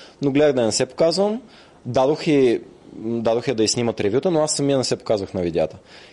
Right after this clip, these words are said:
И сега съжалявам. Защо го правих тогава? Ми, за да не будя, нали, работя с доста инвеститори, а, Ивелин тогава ми каза: „Не дей, нали, сега,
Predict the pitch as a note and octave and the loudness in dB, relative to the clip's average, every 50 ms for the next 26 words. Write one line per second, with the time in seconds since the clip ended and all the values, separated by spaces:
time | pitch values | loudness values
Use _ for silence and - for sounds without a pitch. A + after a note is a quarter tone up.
0 | _ _ C3 A#2+ - D3 D#3 D#3 - C#3+ B2 B2 A2+ A#2 A#2 G#2+ F#2+ F2 - - | _ _ -4 -2 0 0 0 0 0 0 0 2 2 2 2 0 -2 -4 -8 -16
1 | - _ _ - - - - - - _ _ _ _ C3+ A#2+ A#2 - - F3+ E3 | -20 _ _ -20 -20 -20 -20 -20 -20 _ _ _ _ -6 -4 -2 0 0 0 0
2 | C3+ - B2+ A#2 G#2+ - - A#2+ D3 F#3 G3+ G#3+ A3 G#3 G#3 G3 G3 G3 F#3+ G3 | 2 2 2 0 0 -2 -2 0 2 2 2 2 0 -2 -2 -2 -2 -2 -2 -4
3 | - - - - _ _ _ - - D#3+ C#3 C3+ E3 D#3+ D#3 D#3 D#3 C#3 C3+ C3+ | -8 -18 -20 -20 _ _ _ -10 -8 -6 -2 0 0 2 2 0 0 -2 -2 0
4 | C#3+ D3 D3 C#3 D3 C#3 C3+ C3 B2+ B2 B2 A#2+ A2 E2 - - - - _ _ | 0 2 2 4 4 4 6 6 4 4 2 0 -2 -6 -12 -18 -20 -20 _ _
5 | _ _ - - - A3+ D#3+ C3 C3+ D3 - C#3+ - - A2 B2 B2 - B2 G#2+ | _ _ -6 0 2 2 2 2 2 0 0 0 -2 0 -2 -2 -2 0 -2 -2
6 | F#2+ F2+ - - C#3+ - D3+ D3 D3 D3 D3 D3 D3 C#3+ - - - - - - | -2 -2 -2 -4 -4 -2 0 2 2 4 4 2 2 0 -4 -10 -20 -20 -20 -20
7 | - - - A2 A2 A2 A2 A2+ A#2 A2+ A2+ A2+ G2+ F#2+ G2+ G2+ G2+ G2 G2 F#2+ | -20 -6 -2 0 2 4 4 4 4 4 2 0 0 2 0 0 0 0 -2 -2
8 | C3+ C3 B2+ A#2+ A2 A2 A2 G#2 G2 F#2+ F#2 F#2 F#2 F2 - - F#2 F#2 F2 | -2 -2 -2 0 0 2 2 2 2 0 0 0 -2 -2 -2 0 0 2 0